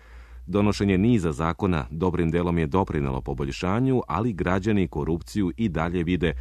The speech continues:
kao jedan od najvećih problema u društvu.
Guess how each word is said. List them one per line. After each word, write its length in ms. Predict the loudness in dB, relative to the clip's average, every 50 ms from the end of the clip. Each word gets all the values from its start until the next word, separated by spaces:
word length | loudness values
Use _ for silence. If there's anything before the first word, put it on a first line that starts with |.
| -8 -10 -12 -14 -14 -8
kao 240 | -2 0 2 2 2 0
jedan 320 | 0 -2 -2 0 2 2
od 180 | 2 0 -2 -2
najvećih 580 | -2 0 0 0 0 -2 -2 -2 -6 -6 -6
problema 480 | -6 -8 -8 -6 -4 -4 -4 -4 -4 -6
u 80 | -6 -8
društvu. 460 | -8 -8 -10 -10 -12 -14 -18 -20